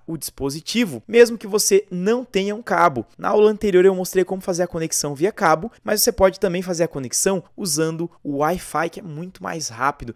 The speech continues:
Você não precisa ficar conectando cabo, você tá sempre conectado pelo Wi-Fi. Bem, uma vez que você já tem o modo desenvolvedor ativado, nós vamos então voltar aqui no seu menu e você já vai conseguir localizar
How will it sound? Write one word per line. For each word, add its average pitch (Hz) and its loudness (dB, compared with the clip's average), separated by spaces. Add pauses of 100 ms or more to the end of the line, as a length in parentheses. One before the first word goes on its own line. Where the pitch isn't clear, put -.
Você - -14
não 165 -12
precisa 165 -10
ficar - -14
conectando 151 -6
cabo, 135 -2
você 147 -6
tá 160 -8
sempre 185 -4
conectado 165 0 (240)
pelo 151 2
Wi-Fi. - -4 (240)
Bem, 127 -2 (160)
uma 262 4
vez 247 2
que - -14
você 202 2
já 226 0
tem 208 -4
o 190 -2
modo 147 0
desenvolvedor 127 -4 (160)
ativado, 143 0 (160)
nós 233 0
vamos 247 0
então 220 4
voltar 165 6
aqui 156 -4
no 139 -4
seu 127 2
menu 180 0 (100)
e 214 -6
você 233 0
já 220 4
vai 226 4
conseguir 190 0
localizar 190 4